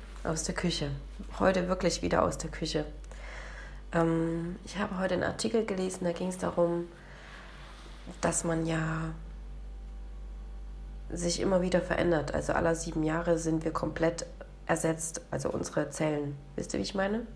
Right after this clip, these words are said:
Und, äh, dass unsere Erfahrungen deswegen auch nur unsere Erfahrungen sind. Ähm,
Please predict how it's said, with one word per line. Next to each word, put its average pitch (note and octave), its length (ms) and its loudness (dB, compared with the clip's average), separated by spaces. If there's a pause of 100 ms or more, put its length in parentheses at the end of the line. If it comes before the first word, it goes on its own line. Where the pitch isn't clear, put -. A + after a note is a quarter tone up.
(1200)
Und, D#3+ 320 4
äh, D3 240 0
dass D#3+ 160 -4
unsere - 300 0
Erfahrungen E3 840 2
deswegen E3 460 0
auch E3+ 160 2
nur E3 180 4
unsere - 280 2
Erfahrungen D#3+ 680 2
sind. C#3+ 380 0
Ähm, C#3+ 280 0